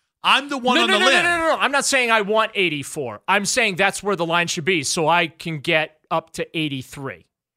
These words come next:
Speaker 1: No.
Speaker 2: 'Cause eighty-three is around, eighty-three still, you're a, you're around five hundred. You're not.
Speaker 1: No, no.
Speaker 2: When you get
Speaker 1: I
Speaker 2: to
Speaker 1: think
Speaker 2: eighty-four, then there's some separation.
Speaker 1: No, if you're a ten-win team in baseball or a ten-win team in the N F L, we're
Speaker 2: If
Speaker 1: not
Speaker 2: you're
Speaker 1: like,
Speaker 2: a
Speaker 1: Ah,
Speaker 2: ten,
Speaker 1: they're
Speaker 2: if
Speaker 1: kinda
Speaker 2: you're a ten-win
Speaker 1: five hundred.
Speaker 2: team in baseball,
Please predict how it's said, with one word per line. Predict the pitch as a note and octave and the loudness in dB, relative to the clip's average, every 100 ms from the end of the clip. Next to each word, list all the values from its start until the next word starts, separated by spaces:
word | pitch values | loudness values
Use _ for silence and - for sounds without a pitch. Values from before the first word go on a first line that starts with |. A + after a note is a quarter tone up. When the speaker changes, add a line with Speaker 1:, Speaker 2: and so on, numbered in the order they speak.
| - | -12
Speaker 1:
No. | D#4 | -4
Speaker 2:
'Cause | F#4+ - | -2 2
eighty-three | C#4+ D4 C#4 C4+ C4+ | 2 2 0 0 0
is | A3+ | 0
around, | A#3+ G3+ F3+ - - | 2 2 2 -6 -4
eighty-three | C#4+ D#4+ D#4 - C4 | 0 2 0 0 0
still, | A3+ - A#3+ G3 | 2 2 2 0
you're | F3+ G#3 G3 | 0 2 4
a, | F3+ F3 | 2 0
you're | D#3+ F3 E3 | 0 2 2
around | D3 C3+ | 2 -2
five | - A#2 - | -4 -6 -8
hundred. | G#2+ F2+ F2 - | -12 -14 -20 -8
You're | D#3+ F3 | -4 0
not. | E3 D#3 A#3+ | 2 4 2
Speaker 1:
No, | E4 B2+ _ _ _ A#3 | 0 -6 _ _ _ -4
no. | E4 | 0
Speaker 2:
When | A3+ | 2
you | B3 | 4
get | C4+ | 4
Speaker 1:
I | C4+ | 4
Speaker 2:
to | |
Speaker 1:
think | C4+ | 4
Speaker 2:
eighty-four, | B3+ C4 - D#4 A#3+ A3 F#3 | 2 -2 0 2 4 2 0
then | C#4+ D#4 C#4+ | 0 0 -4
there's | C4 A#3 G3+ | -2 -2 -2
some | G#3 | -6
separation. | F#3 G3+ E3 C#3 C#3 A2+ - E3 | -6 -4 -6 -6 -8 -8 -8 -2
Speaker 1:
No, | C4+ | -2
if | F#3+ | 0
you're | G#3 | 0
a | G3 | -2
ten-win | - B3 B3 G#3+ G3+ | -2 -4 -4 -6 -6
team | - G3+ | -8 -8
in | E3 | -6
baseball | C#3+ F3 E3+ D3+ C#3 | -2 -2 -4 -6 -4
or | D#3 | -2
a | E3 | -2
ten-win | C#3 - A3+ G#3 | -4 -6 -4 -4
team | - F#3+ | -4 -6
in | E3+ | -4
the | D#3+ | -4
N | D#3 | -4
F | C#3 | -2
L, | E3+ D3 | -2 -2
we're | D3 | -2
Speaker 2:
If | |
Speaker 1:
not | D#3 | 2
Speaker 2:
you're | C4+ | 2
Speaker 1:
like, | E4+ | 4
Speaker 2:
a | |
Speaker 1:
Ah, | F#3 | 4
Speaker 2:
ten, | C4 | 4
Speaker 1:
they're | B3 | 4
Speaker 2:
if | A#3 | 4
Speaker 1:
kinda | - | 4
Speaker 2:
you're | D#4 | 2
a | |
ten-win | B3+ B3 | 2 2
Speaker 1:
five | B3+ | 2
hundred. | B3 A#3 | 0 0
Speaker 2:
team | A#3 | 0
in | A3 E3 | 0 2
baseball, | G3+ G#3 - A#3+ A#3+ | 0 0 0 2 0